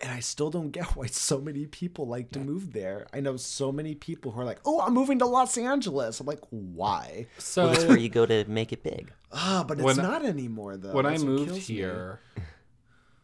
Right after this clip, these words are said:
Speaker 2: everyone would ask, "Where are you from?" And I would tell them, they say, "Why are you here? Why are you here?" And I had very specific reasons why I was here.
Speaker 1: Mm-hmm.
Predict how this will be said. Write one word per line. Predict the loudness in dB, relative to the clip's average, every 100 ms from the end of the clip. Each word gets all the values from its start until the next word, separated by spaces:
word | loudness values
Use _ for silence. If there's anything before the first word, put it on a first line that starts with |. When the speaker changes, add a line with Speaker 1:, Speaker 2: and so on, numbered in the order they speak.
| -6
Speaker 2:
everyone | -4 -2 -2
would | -2
ask, | -2 -4 -6 -8
"Where | -8
are |
you | -6 -10
from?" | -12 -10 -8 -8
And | -6
I |
would | -6 -8
tell | -10 -12
them, | -12 -14
they | -14
say, | -12 -12
"Why | -10 -8
are | -8
you | -10
here? | -14 -16 -12 -10 -12 -14 -20 -20 _ _ _ _ _ _ _ _ -4
Why | -2
are | 0
you | -2
here?" | -4 -4 -2 2
And | 2
I |
had | 4 2 2
very | 2 4 2
specific | -4 -6 -4 -6 -4
reasons | -4 -4 -4 -4 -4
why | -6 -4 -2 0 -2
I | -4
was | -4 -6 -6
here. | -6 -6 -6 -10
Speaker 1:
Mm-hmm. | -8 -6 -6